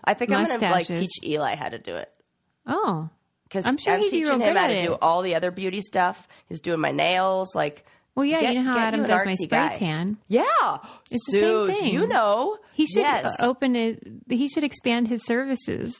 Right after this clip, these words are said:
Speaker 1: He does. He needs to expand his
Speaker 2: <laughs>
Speaker 1: services. Right. I'm like,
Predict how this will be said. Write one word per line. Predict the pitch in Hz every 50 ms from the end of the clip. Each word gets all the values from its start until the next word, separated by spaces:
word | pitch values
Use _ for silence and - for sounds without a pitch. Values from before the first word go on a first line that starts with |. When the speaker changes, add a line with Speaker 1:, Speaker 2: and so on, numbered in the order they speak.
| - -
Speaker 1:
He | 226 247 233
does. | 240 247 302 - 233 -
He | 214
needs | 214 226 294 285 - - 302
to | - 277
expand | 254 247 - - - 214 214 - - -
his | 359 277
Speaker 2:
<laughs> | 269
Speaker 1:
services. | 226 247 311 311 269 220 - - 156 - 254 240
Right. | 247 262 196 180 - -
I'm | 202 226 247
like, | 226 220